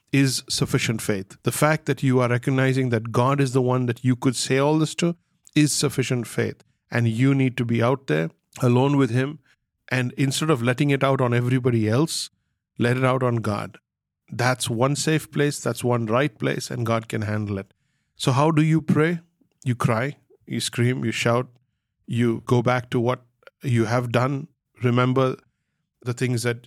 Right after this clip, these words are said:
you have done, what you have accomplished. Tell God that. David goes on and on about, "How I've done this, I've done that. Don't you remember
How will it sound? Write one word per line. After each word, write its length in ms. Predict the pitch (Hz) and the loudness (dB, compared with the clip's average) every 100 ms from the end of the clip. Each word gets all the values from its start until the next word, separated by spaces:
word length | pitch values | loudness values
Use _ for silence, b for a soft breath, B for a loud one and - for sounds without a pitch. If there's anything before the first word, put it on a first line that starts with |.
| - | -12
you 280 | 156 123 117 | -2 0 2
have 280 | 123 131 | 0 0
done, 280 | 131 127 143 | 0 0 0
what 160 | 117 127 | -2 -2
you 100 | 120 | -2
have 240 | 110 117 | -2 -2
accomplished. 500 | 123 123 120 139 - 107 - | -2 -4 -4 -6 -8 -10 -2
Tell 220 | 127 139 | 0 0
God 360 | 123 127 127 120 | 0 -2 -2 -4
that. 380 | 123 139 127 120 | -6 -8 -8 0
David 340 | 123 131 127 | 2 2 0
goes 220 | 127 127 | 0 2
on 220 | 135 139 | 2 0
and 100 | 131 | 0
on 180 | 127 135 | 0 0
about, 260 | 123 123 110 | 0 -2 -2
"How 220 | 113 131 | -2 0
I've 200 | 127 120 | 0 0
done 240 | 120 123 | -2 0
this, 220 | 127 135 120 | -2 -2 -4
I've 160 | 110 | -4
done 220 | 123 135 | -2 0
that. 200 | 135 131 | -2 -4
Don't 220 | 127 127 139 | -4 -4 -4
you 80 | |
remember 400 | 131 127 135 139 | -4 -2 -2 -4